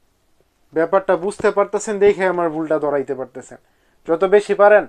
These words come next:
আমার ভুল ধরাই দেওয়ার চেষ্টা করেন। আমার আজকের এই ভিডিওটা এইখানেই শেষ করতেছি। ভিডিওটা কেমন লাগলো ভিডিও নিচে কমেন্ট করে জানাবেন। আর ভাই ভিডিওটা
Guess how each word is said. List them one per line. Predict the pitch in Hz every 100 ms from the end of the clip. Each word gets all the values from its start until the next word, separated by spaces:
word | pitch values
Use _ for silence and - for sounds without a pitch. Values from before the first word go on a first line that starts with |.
| - _ -
আমার | 160 170 147
ভুল | 160 165
ধরাই | 160 160 156
দেওয়ার | 156 151
চেষ্টা | 147 - 123
করেন। | 113 104 104 _ _ _ - - - - -
আমার | 165 170 170
আজকের | 175 - 190 190
এই | 180
ভিডিওটা | 185 208 190 196 139 -
এইখানেই | 175 170 160 156
শেষ | 156 -
করতেছি। | 202 196 160 196 202 - _ - - -
ভিডিওটা | 175 196 190 185
কেমন | 190 185 185
লাগলো | 190 190 175
ভিডিও | 170 180 185
নিচে | 180 180
কমেন্ট | 185 180 160
করে | 160 165
জানাবেন। | 160 175 170 175 220 _ _ _ _ _ _ _ _ _ _ _ 151
আর | 151
ভাই | 165 160 123 _ _ _ _ _ _ -
ভিডিওটা | 160 180 185